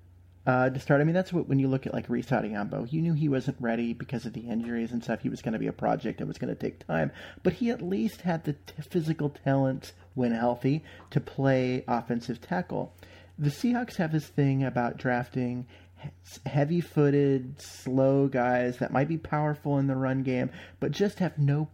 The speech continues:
business pass blocking at offensive tackle. And that's who they keep drafting, and they keep drafting the same prototype of player that isn't built to succeed at the N F L level. And that's who Ifedi is, and that's who Carpenter was, and that's who Britt is. And it's not,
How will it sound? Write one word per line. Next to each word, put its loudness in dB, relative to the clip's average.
business 2
pass -2
blocking -6
at -4
offensive -8
tackle. -4
And 4
that's 0
who -2
they 2
keep -6
drafting, 0
and -4
they -4
keep -6
drafting -2
the -4
same 0
prototype 2
of -4
player 0
that 0
isn't -2
built 2
to 0
succeed -4
at -12
the -4
N -2
F -6
L -2
level. 0
And -4
that's -2
who -2
Ifedi -2
is, -2
and -12
that's -6
who -12
Carpenter -6
was, -6
and -4
that's -6
who 0
Britt 0
is. -2
And 2
it's -2
not, 0